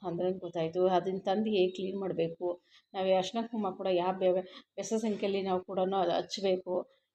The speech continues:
ಯಾವ ವಾರ ತರಬೇಕು, ಮತ್ತು ಯಾವ ಅಮಾವಾಸ್ಯೆ ಆಗಲಿ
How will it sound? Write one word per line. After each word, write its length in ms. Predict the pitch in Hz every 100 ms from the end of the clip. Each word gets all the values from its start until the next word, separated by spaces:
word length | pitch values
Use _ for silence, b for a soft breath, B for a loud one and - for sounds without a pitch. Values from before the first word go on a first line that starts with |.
| 208
ಯಾವ 440 | 196 208 226 196
ವಾರ 280 | 190 202 240
ತರಬೇಕು, 760 | 247 190 175 180 175 185 175 - _ _ _ _ _ _ 202
ಮತ್ತು 480 | 196 220 240 - - -
ಯಾವ 360 | 202 190 226
ಅಮಾವಾಸ್ಯೆ 420 | 196 202 208 202 190
ಆಗಲಿ 420 | 180 180 196